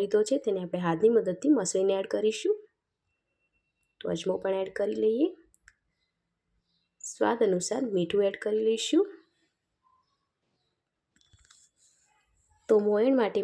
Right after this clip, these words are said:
મેં અહીંયા ઘી એડ કર્યું છે. તમે ઘીની જગ્યાએ તેલનો ઉપયોગ પણ કરી શકો છો. મેં ત્રણ ચમચી ઘી એડ કર્યું છે. હવે આપણે આ બધી જ વસ્તુને સરસ રીતે હાથની મદદથી મિક્સ કરી લઈશું.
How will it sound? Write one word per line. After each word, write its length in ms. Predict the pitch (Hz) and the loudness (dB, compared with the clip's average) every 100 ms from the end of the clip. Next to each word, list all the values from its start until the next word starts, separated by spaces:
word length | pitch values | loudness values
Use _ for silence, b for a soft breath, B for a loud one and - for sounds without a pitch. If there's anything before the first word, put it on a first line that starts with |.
| 208 | -2
મેં 120 | 247 | 0
અહીંયા 340 | 196 190 294 196 | 0 0 0 0
ઘી 140 | 202 190 | 2 2
એડ 100 | 196 - | 0 -2
કર્યું 240 | 202 214 285 | 2 2 0
છે. 80 | 320 | 0
તમે 240 | 220 196 185 | 0 -2 -2
ઘીની 240 | - 226 269 | 0 0 2
જગ્યાએ 340 | 185 175 240 - | 0 0 -2 2
તેલનો 260 | 190 185 190 | 2 2 0
ઉપયોગ 240 | 196 196 - | -2 -2 -2
પણ 200 | 240 233 | -4 -2
કરી 220 | 185 202 | -4 -4
શકો 260 | 226 220 233 | -4 -2 -2
છો. 140 | 233 302 | 0 0
મેં 160 | 214 - | 0 -4
ત્રણ 240 | - 185 220 | -6 -6 -4
ચમચી 360 | - 220 220 247 185 | -2 -2 -4 -8 -8
ઘી 160 | 190 185 | -4 -2
એડ 140 | 185 - | -4 -6
કર્યું 260 | 208 208 - | -6 -6 -2
છે. 100 | 311 320 B B B B | -4 -4 B B B B
હવે 240 | 185 190 190 | 0 2 2
આપણે 240 | 185 190 | 0 -2
આ 80 | 185 | 0
બધી 240 | 180 233 | -2 -2
જ 120 | 240 180 | 0 0
વસ્તુને 340 | - 190 190 - | -2 -4 -4 -4
સરસ 320 | 190 247 - | -2 -2 -4
રીતે 200 | 180 - 180 | -8 -8 -6
હાથની 320 | 170 208 240 | -6 0 0
મદદથી 480 | 196 185 185 - 294 190 | 2 0 -4 -2 0 0
મિક્સ 160 | 175 - | -4 -6
કરી 240 | 208 208 214 | -4 -2 0
લઈશું. 340 | 214 - 330 | -2 0 -2